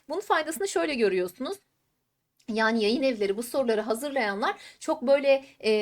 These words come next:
yani, ö-, özensiz hazırlamıyor. Mutlaka Ö S Y M'yi tarıyor, havuzuna bakıyor, geçmiş yıllara bakıyor,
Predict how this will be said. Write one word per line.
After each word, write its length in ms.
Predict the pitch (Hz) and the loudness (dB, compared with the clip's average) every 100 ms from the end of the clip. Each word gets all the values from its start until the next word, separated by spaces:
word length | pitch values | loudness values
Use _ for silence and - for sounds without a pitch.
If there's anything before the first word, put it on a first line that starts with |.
| 214 208 208 202 202 202 - - - - _ - | 0 -2 -2 -2 -4 -4 -8 -14 -20 -20 _ -8
yani, 400 | 269 269 269 269 269 | -2 0 2 2 0
ö-, 260 | - - | -2 0
özensiz 480 | 320 294 254 349 - | 0 2 0 -2 -2
hazırlamıyor. 600 | 349 302 285 349 285 311 | -2 0 -2 -2 -2 -4
Mutlaka 480 | 294 294 262 269 311 | -6 -2 -2 -2 0
Ö 140 | 233 | 2
S 200 | 233 311 | 2 -2
Y 160 | 269 262 | 0 0
M'yi 280 | 247 285 302 | -2 -4 -4
tarıyor, 500 | 269 226 262 247 247 | 0 0 2 2 2
havuzuna 520 | 247 208 196 220 233 | -2 -2 -4 -4 -2
bakıyor, 340 | 220 214 247 | -4 -2 -4
geçmiş 440 | 220 196 233 233 247 | -2 -4 -4 -8 -6
yıllara 300 | 208 196 208 | -4 -2 -2
bakıyor, 460 | 196 226 226 226 | -4 -2 0 0